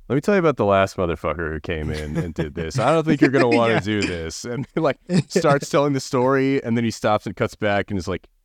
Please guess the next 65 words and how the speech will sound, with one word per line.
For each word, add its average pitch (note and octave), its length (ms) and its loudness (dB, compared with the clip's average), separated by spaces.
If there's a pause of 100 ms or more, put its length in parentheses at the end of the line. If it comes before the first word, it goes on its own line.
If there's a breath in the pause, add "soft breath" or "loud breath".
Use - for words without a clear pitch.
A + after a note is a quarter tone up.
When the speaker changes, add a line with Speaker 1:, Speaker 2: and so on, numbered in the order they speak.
(120)
Speaker 1:
"You G2+ 120 -6
see D3 180 2
where A#2 120 4
this G#2 220 -2
is F2+ 120 -8
going, F2+ 260 2
right? F2 160 0
You A2 80 0
don't A2+ 120 4
wanna G2 180 4
do F#2+ 200 0
this." D#2 260 -4
And F2 120 -2
he's E2+ 180 -4
like, D#2+ 180 -4
"No, D#3 240 2
I C#3+ 40 4
wanna D3+ 220 2
do F2 180 0
it." F2+ 40 2
And F2 60 0
he's E2 80 -4
like, D2+ 140 -8
"All F#2 100 2
right, A#2 220 4
I E2 60 0
guess E2+ 180 -2
I'll G2+ 80 -2
tell A#2 180 2
you G#2+ 80 0
more A#2 200 4
of G#2 60 2
the E2 80 -4
story." D2 460 -4 (300)
And, F2+ 380 0
you G2+ 140 0
know, D2 220 -2
Speaker 2:
Yeah. A2 220 -8
Speaker 1:
but A2 180 4
he A2+ 120 -2
hears A2 280 0
the F#2 100 -2
whole G#2 200 2
thing G#2 380 4
and E2 100 0
he's D#2+ 180 -4
like, D2+ 200 -4
"Yep, B2+ 140 4 (340)
still, F2 360 -2
still - 240 -4
gonna F#2+ 160 0
do G#2+ 180 2
it." - 120 -2 (1200)
Speaker 2:
Yeah, D#3 500 -2
they're E3+ 100 2
like, D3 180 0 (260)
"All G#2+ 160 -10
right." E3+ 340 -6
Speaker 1:
<laughs> D#3 140 -8
Speaker 2:
Uh, B2+ 380 0
<laughs> F#3 800 -4
they F3+ 120 0
go F#3 220 -2
right E3+ 240 0
out. E3 280 -6